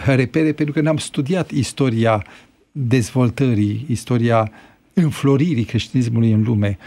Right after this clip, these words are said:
Dar generația primelor secole a văzut efectiv creștinismul așa cum era. Adică nu un creștinism fără ucenicie, cum este astăzi, și că merg la biserică, fac slujbe,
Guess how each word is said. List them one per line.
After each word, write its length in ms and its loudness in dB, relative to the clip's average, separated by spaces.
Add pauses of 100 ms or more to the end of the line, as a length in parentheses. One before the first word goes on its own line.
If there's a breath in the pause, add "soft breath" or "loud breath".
(200 loud breath)
Dar 240 2
generația 720 0
primelor 520 0
secole 520 -2 (380 loud breath)
a 120 0
văzut 340 0
efectiv 420 -2
creștinismul 920 0 (200)
așa 280 -2
cum 220 -2
era. 280 0 (480 soft breath)
Adică 540 0 (180)
nu 160 0
un 100 -2
creștinism 960 0 (400 loud breath)
fără 280 -2
ucenicie, 680 0
cum 200 -4
este 260 -2
astăzi, 440 -4
și 80 -14
că 60 -6
merg 200 0
la 80 0
biserică, 680 -4 (560 loud breath)
fac 240 -2
slujbe, 760 -4